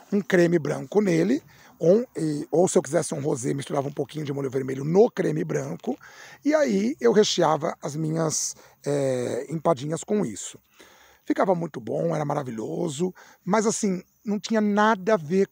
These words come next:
com o sabor do palmito que eu experimentei aqui. Então era uma coisa que eu, eu pessoalmente dispensava. Eu falava, "Ah, eu não gosto de comer empada de palmito." Eu dispensava porque eu dizia, "Ah, não, é, não é o sabor que,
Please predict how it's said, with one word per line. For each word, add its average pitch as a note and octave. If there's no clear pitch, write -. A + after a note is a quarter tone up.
com G3
o F#3+
sabor E3+
do F#3
palmito E3+
que -
eu -
experimentei G#3+
aqui. F3+
Então D#4
era C4
uma B3
coisa A#3+
que -
eu, C#4
eu D4+
pessoalmente A#3+
dispensava. D4+
Eu E3+
falava, G#3+
"Ah, -
eu C#4+
não F#4
gosto A#3
de F3+
comer F3
empada F3
de D#3+
palmito." A3
Eu A3+
dispensava C4
porque -
eu C#4
dizia, G#3
"Ah, D4
não, E4+
é, B3
não D4+
é D#4
o F4+
sabor F#3
que, E3